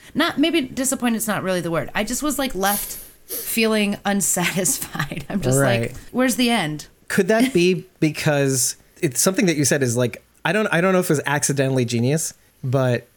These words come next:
Speaker 2: what you said was, "Oh, the good guys win, they figure out the thing." But then I
Speaker 1: Yeah.
Speaker 2: argue,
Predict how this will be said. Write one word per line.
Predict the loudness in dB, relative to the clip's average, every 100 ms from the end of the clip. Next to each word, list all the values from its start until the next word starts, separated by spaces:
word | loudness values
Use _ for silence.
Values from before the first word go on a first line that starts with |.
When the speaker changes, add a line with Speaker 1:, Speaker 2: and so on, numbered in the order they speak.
| _ 0
Speaker 2:
what | 2
you | 2
said | 2 2 4
was, | 2 2
"Oh, | 2 2
the | 2
good | 2 0 2
guys | 0 0
win, | 2 2 2 2
they | 2
figure | 2 2 2
out | 2 -2
the |
thing." | 0 2 2 0 -2 -6 -6
But | 0
then | 2
I | 2
Speaker 1:
Yeah. | 4
Speaker 2:
argue, | 2 2 2 2 0